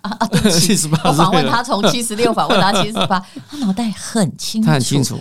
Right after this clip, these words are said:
Speaker 2: 嘿。
Speaker 1: 所以就是说，第一，你有在用，第二呢，你有好好的就从其他的管道在保养它的话，
Speaker 2: 嗯。
Speaker 1: 你并不一定哈，这个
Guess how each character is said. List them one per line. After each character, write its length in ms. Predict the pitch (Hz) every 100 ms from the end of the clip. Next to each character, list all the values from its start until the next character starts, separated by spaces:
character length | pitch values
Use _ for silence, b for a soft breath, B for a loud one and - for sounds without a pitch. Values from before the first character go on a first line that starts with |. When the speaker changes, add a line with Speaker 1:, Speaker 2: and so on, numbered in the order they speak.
| -
Speaker 2:
嘿。 120 | -
Speaker 1:
所 100 | - 427
以 100 | -
就 100 | 349
是 60 |
说， 160 | 359 - -
第 160 | 330
一， 100 | 311
你 160 | 320 254
有 120 | 254
在 200 | 151 208 202
用， 240 | 233 180 156
第 180 | 294 -
二 220 | 302 269
呢， 160 | 226
你 100 | 214
有 160 | 220 180
好 180 | 165 185
好 220 | 214 -
的 280 | 160 170 160 b b
就 140 | - 233
从 380 | - 170 185
其 220 | 202 - 185
他 160 | 208
的 100 | 208
管 200 | 190 151
道 160 | 123 190
在 140 | 190
保 220 | 180 139 175
养 180 | 165 -
它 180 | 175 180
的 140 | 156
话， 260 | - 170 -
Speaker 2:
嗯。 80 | B 185 B
Speaker 1:
你 120 | 233
并 320 | 240 349 330
不 180 | 277 302
一 140 | 208 208
定 320 | 269 240 196
哈， 340 | 180 160 160 - _
这 120 | - 196
个 300 | 175 156